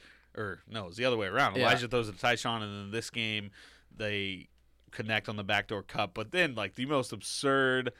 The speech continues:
Speaker 1: like, just Allen Fieldhouse type of thing is we're down three. We run, like, we just kept running chop over and over again, running all these different styles of it, and we get T-Rob, I don't know, on, like, a backdoor type of thing,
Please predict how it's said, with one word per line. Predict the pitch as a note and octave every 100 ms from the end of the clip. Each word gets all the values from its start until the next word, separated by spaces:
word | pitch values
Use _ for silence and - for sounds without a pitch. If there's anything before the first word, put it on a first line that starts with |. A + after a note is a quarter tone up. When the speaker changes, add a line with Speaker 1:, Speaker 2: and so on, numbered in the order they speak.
| - - -
Speaker 1:
like, | G#2+ G2+ -
just | G#2 A2 - _
Allen | A2+ A#2+ A2+
Fieldhouse | A#2+ A2+ G#2+ -
type | A#2 G#2+
of |
thing | - A2+ G#2+
is | G#2 F#2
we're | G#2+
down | A2 A2 G#2
three. | - G#2+ G#2+ A2 A2 - - - _
We | B2
run, | A#2+ B2+ B2+
like, | B2+ A2+
we | C3+ G#3
just | - -
kept | - F#3+ C#3
running | B2 D3 C3+
chop | A2+ - A#2+ C3+ -
over | B2 C3 C#3
and |
over | B2 B2
again, | C3+ C#3+ C#3 G#2+
running | A2 B2+ A#2
all | G#2+ A2+
these | B2 A#2+
different | - A#2+ A#2
styles | - - G#2 A2+ A#2
of | B2+
it, | C3+ C3+ - - -
and | A2+ A#2 A2+
we | A2
get | G#2+ A#2+ - _ _ _ _
T-Rob, | - A#2+ A2+ A2 G#2+
I | G#2+
don't | A2+
know, | G#2+ G2+
on, | F#2
like, | F#2 F#2
a |
backdoor | F#2 - G2+ A2 - A2 A#2
type | B2 A2+
of | B2
thing, | B2+ C3 C3+